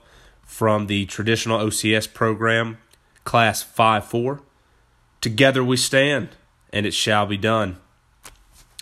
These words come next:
I have two deployments, uh, first with the one eighty-fifth Theater Aviation Brigade, and the most recent,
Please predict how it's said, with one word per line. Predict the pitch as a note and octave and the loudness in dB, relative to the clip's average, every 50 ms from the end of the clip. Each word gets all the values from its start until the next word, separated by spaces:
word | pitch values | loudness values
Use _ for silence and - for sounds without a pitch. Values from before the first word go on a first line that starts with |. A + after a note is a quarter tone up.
| - _ - - - _ - _ - - | -20 _ -20 -20 -20 _ -20 _ -2 2
I | A#2 | 2
have | C3 B2 | 2 2
two | B2+ - F3+ F3 | 2 2 2 2
deployments, | D3+ - - F3 F3+ F#3 F#3+ - - - - - - - - - - - - - _ - - - | 2 2 4 4 6 6 4 0 -2 -2 -4 -4 -4 -8 -12 -20 -20 -20 -20 -20 _ -20 -18 -8
uh, | - G#2 G#2 G#2 G#2 G2+ G2+ | -2 0 0 2 2 0 -2
first | - - D3+ D3+ D3+ - - | 0 2 2 2 2 2 0
with | C3+ B2 | -2 0
the | C3 | 4
one | C3+ C#3+ C#3 | 4 4 4
eighty-fifth | C#3 C3+ C3 - D3 C#3+ C#3+ C#3 - - - - - - - - | 4 2 0 0 0 0 0 -2 -6 -16 -20 -20 -20 -16 -8 -4
Theater | C#3 C3+ B2+ B2+ B2+ | -2 0 2 2 2
Aviation | B2+ A#2 B2 B2 B2 A#2+ - A#2+ | 2 2 0 0 0 -2 -4 -4
Brigade, | B2 A2+ G#2+ A#2+ A#2+ A#2+ A#2 A#2 | -4 -2 0 2 2 2 2 0
and | - G#2 G#2+ G2+ | -2 -4 -4 -2
the | G2+ | -2
most | G#2 G#2+ G#2+ G#2 - - | 0 0 -2 -2 -4 -4
recent, | - G#2+ G#2+ G2 - - G#2+ G2+ G2 - - - | -4 -4 -2 -2 -4 -4 -6 -6 -8 -8 -14 -16